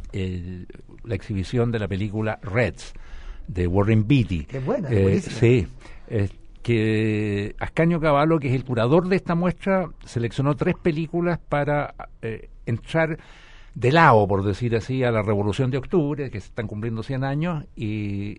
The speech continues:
Speaker 1: eh, a esta hora se está presentando Octubre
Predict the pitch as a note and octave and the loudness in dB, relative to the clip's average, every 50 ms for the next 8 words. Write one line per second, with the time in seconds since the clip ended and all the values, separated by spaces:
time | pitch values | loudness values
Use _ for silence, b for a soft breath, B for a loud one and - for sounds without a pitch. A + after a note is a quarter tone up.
0 | - - - A2 G2 G2 F#2+ F2+ F2 F2 F2+ F2 E2 E2+ E2+ E2 D#2 D#2+ - b | -14 -14 -10 -8 -6 -6 -6 -6 -6 -8 -8 -10 -10 -10 -10 -12 -12 -14 -16 b
1 | b b b b b b b b b b b b b - - - - - A2+ B2 | b b b b b b b b b b b b b -20 -20 -6 0 2 2 2
2 | - - C3 B2+ C#3+ D#3+ E3+ F3+ F#3+ D#3+ - C#3+ B2 - - A#2+ A#2 - A2 - | 2 2 4 6 8 8 8 6 4 2 0 -4 -4 -2 -4 -4 -4 -6 -6 -6
3 | G#2+ G#2 G2 - A#2 A2 A2+ A2+ G2 G#2+ G#2 G2+ G2+ G#2 - - G#2+ G#2 - - | -6 -6 -4 -4 -4 -4 -2 -2 -4 -4 -4 -4 -4 -6 -6 -6 -6 -6 0 4
4 | - D#3+ D3 B2 B2 C#3 D3+ E3+ F3+ F3 | 6 6 6 6 4 2 0 -2 -4 -6